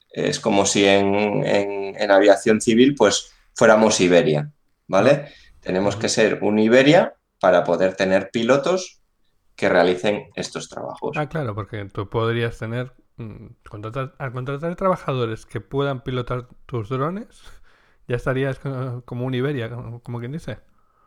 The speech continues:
Speaker 1: Eso es, lo primero es, si tú quieres, si tú quieres operar, lógicamente,
Speaker 2: Ujú.
Speaker 1: tienes que ser operador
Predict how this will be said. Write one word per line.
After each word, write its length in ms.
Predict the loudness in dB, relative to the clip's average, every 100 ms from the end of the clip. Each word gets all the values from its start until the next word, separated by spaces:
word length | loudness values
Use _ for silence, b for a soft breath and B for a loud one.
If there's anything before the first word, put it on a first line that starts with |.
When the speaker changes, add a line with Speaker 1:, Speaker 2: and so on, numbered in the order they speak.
| -6
Speaker 1:
Eso 200 | 2 2
es, 80 | 4
lo 140 | 2
primero 420 | 4 4 6 4
es, 300 | 4 0 -8
si 240 | -12 -10 -8
tú 140 | -8
quieres, 420 | -2 0 0 -2 -12
si 200 | -10 -8
tú 120 | -2
quieres 180 | 0 2
operar, 480 | 4 6 6 2 -4
lógicamente, 720 | -12 -14 -8 -4 -2 -2 -4
Speaker 2:
Ujú. 320 | -6 -8 -10
Speaker 1:
tienes 200 | -2 -2
que 80 | 2
ser 100 | 6
operador 680 | 6 6 6 6 4 2